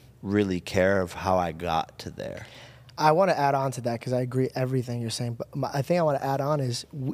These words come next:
Speaker 2: you remember when we were doing, um, just six-second videos? You get caught in the sauce,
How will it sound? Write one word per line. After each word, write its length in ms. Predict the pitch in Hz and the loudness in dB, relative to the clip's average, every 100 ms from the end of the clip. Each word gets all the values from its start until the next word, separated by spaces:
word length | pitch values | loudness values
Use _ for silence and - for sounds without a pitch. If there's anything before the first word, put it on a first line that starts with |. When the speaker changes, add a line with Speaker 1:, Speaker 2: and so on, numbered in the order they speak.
| - | -6
Speaker 2:
you 120 | 202 | 0
remember 260 | 185 269 359 | 4 4 4
when 180 | 330 226 | 4 6
we 120 | 214 | 6
were 80 | 180 | 6
doing, 360 | 143 165 160 | 6 4 4
um, 360 | 147 131 120 117 - - - _ - - | 2 2 -2 -6 -14 -20 -20 _ -20 0
just 280 | 196 - - | 0 2 0
six-second 540 | - 190 180 151 139 | 2 4 2 2 0
videos? 400 | 123 113 107 - - - _ - - - - - | 0 0 -4 -10 -20 -20 _ -20 -20 -20 -20 0
You 140 | 147 | 4
get 200 | 170 254 | 4 2
caught 300 | - 202 190 165 | 4 4 6 2
in 100 | 143 | 2
the 80 | |
sauce, 640 | - 139 113 - - - | 2 2 0 -2 -6 -8